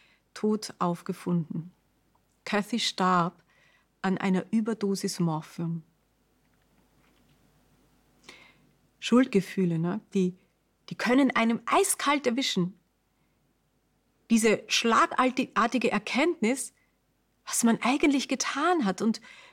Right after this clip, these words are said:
wie es andere verletzt hat und wie es nicht mehr rückgängig zu machen ist. Und die größte Scham liegt ja oft darin, zu begreifen, wozu man fähig ist.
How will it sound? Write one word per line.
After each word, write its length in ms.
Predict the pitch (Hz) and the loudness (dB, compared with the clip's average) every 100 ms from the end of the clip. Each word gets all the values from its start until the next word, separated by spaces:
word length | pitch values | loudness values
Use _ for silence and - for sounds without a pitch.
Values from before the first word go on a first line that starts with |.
| _ _ _ - | _ _ _ 0
wie 140 | 233 | 2
es 120 | 254 - | 2 2
andere 240 | 294 311 | 2 2
verletzt 460 | - 262 294 - - | 2 2 2 0 0
hat 100 | 254 | 2
und 160 | 233 | 4
wie 80 | 262 | 4
es 200 | 254 - - | 2 -2 0
nicht 380 | 233 277 381 - | 4 6 4 2
mehr 180 | 269 254 | 2 4
rückgängig 640 | 466 262 214 202 - - | 2 4 4 4 -2 -12
zu 140 | - 220 | -2 4
machen 380 | 202 180 180 180 | 4 4 -2 -4
ist. 260 | - - _ _ _ _ _ _ _ _ _ _ | -6 -18 _ _ _ _ _ _ _ _ _ _
Und 180 | - 220 | 4 4
die 40 | 208 | 4
größte 380 | 233 302 - | 2 2 0
Scham 340 | 208 202 185 208 | -2 2 2 4
liegt 200 | 208 - | 2 0
ja 80 | 196 | -2
oft 200 | - - | -2 0
darin, 500 | 196 233 214 254 262 - - | 2 4 2 2 -4 -14 -10
zu 140 | - 214 | -2 0
begreifen, 640 | 226 - 170 277 233 214 - - | 0 0 0 2 2 0 -2 -10
wozu 640 | 180 202 - - - 277 | -2 -2 0 0 0 2
man 300 | 294 254 196 | 2 4 2
fähig 540 | 185 - 220 247 190 - | -2 -4 -2 0 0 -4
ist. 340 | - - - | -14 -16 -18